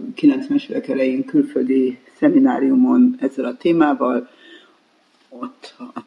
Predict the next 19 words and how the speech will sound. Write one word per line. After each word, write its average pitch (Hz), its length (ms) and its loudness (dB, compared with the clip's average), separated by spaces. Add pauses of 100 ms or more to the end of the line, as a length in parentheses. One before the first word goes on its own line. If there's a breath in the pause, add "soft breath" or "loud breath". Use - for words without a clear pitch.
téma 127 220 2
nemzetközi 131 560 0
szakértői 139 680 -2
voltak, 131 560 0
és 131 200 -8
akkor - 320 -12
azt - 220 -20
éreztem, - 640 -4
hogy - 200 -10
a - 340 -6 (500 loud breath)
közgazdászként 123 960 -2
nagyon 117 240 -2
sok - 260 -12
izgalmas 131 500 -10
kérdésre - 800 -12
van 123 260 -2
a 147 80 -4
mögött - 520 -6
még - 440 -6